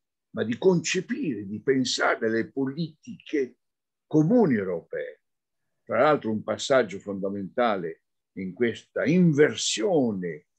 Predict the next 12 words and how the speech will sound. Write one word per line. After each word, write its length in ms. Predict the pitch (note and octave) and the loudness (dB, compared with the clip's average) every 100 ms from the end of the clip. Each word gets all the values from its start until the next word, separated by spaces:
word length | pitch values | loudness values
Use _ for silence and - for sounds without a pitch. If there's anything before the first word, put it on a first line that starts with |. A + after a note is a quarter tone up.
| _ | _
rispetto 440 | G#2+ - A#2 A2 | -20 -6 -6 -4
ai 100 | A2 | -8
desideri, 640 | G#2 G#2 A2+ F#2+ G#2 G2 G#2 | -8 -10 -10 -4 -4 -2 -6
rispetto 760 | F#2+ - G2+ - G2+ G2 - _ _ | -10 -8 -8 -6 -6 -6 -10 _ _
a, 320 | G2+ F#2+ - | -6 -6 -8
alle 280 | - G2+ G#2 | -4 -4 -2
attese 720 | F#2 - G#2 G2+ - G2 F#2+ _ | -6 -4 -4 -4 -4 -6 -6 _
degli 380 | - G2 G2+ G#2 | -14 -6 -4 0
europei 440 | G2+ G2+ F#2 G2+ G2 | 0 -2 0 -2 -2
degli 220 | G2 G2+ | -4 -4
anni 240 | G2 G2 | -4 -6
cinquanta, 1000 | - G#2 F#2 E2+ F#2 F#2 _ - G2 G2+ | -8 -10 -10 -8 -8 -10 _ -10 -10 -10